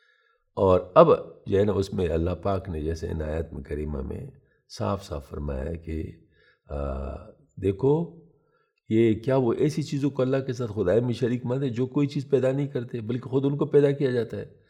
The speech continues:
جو ان لوگوں کی کوئی مدد کر سکتے ہیں، خود اپنی مدد کر سکتے، <laughs> کرتے ہیں۔ اور اگر تم انہیں اس کی صحیح راستے کی طرف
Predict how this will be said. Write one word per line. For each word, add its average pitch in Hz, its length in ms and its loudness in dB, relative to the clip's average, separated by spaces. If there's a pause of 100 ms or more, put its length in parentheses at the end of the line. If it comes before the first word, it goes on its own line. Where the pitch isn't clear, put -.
(280)
جو 131 200 6
ان 127 100 4
لوگوں 131 140 8
کی 123 100 -6
کوئی 101 180 2
مدد 107 340 4
کر 147 80 6
سکتے 135 320 -2
ہیں، 123 80 0
خود 113 200 -2
اپنی 139 200 -2
مدد 127 240 -2
کر 123 120 0
سکتے، - 340 -12
<laughs> 95 400 -12
کرتے 120 280 0
ہیں۔ 104 80 -4 (440)
اور 113 200 8
اگر 110 180 6
تم 123 240 2
انہیں 120 140 2
اس 110 120 -6
کی - 140 -4
صحیح 117 240 0
راستے 127 240 4
کی 110 80 -2
طرف 92 160 2